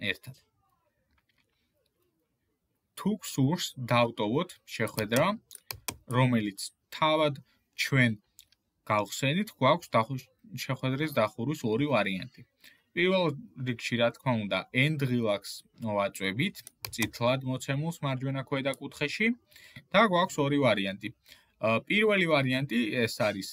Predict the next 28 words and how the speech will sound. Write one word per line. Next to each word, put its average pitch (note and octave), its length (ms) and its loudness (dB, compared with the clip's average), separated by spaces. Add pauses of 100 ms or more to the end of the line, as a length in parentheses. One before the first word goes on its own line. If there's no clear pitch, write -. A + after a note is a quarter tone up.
(160)
leave D3 360 0
meeting, A#2+ 540 -2 (140)
ნაცრის G#2+ 540 -4
ფრად A2 280 -2
მოცემული, A#2+ 580 -4
რაც D3+ 220 2
ნიშნავს, A2+ 420 -4
რომ G#2 160 -4
ჩვენ A2 280 -2
დავტოვებთ A2 600 0
შეხვედრას, A2+ 580 -4
თუმცა B2 300 -4 (340)
სხვა - 260 0
ადამიანებიც, B2 720 2
რომლებიც B2+ 480 -2
ასევე C#3 340 -2
ჩართული D3+ 500 0
არიან G2+ 320 2
შეხვედრაში, G#2 680 -6
შეუძლიათ A#2 720 -4
მათ G2 180 -4 (340)
უკვე A2+ 260 -2 (240)
ჩვენს E3 400 0 (1000)
შემდეგ, C3 500 0
ჩვენი B2+ 420 0
შეხვედრიდან A#2 680 0
გასვლის A2+ 440 0
შემდეგ F#2+ 300 -4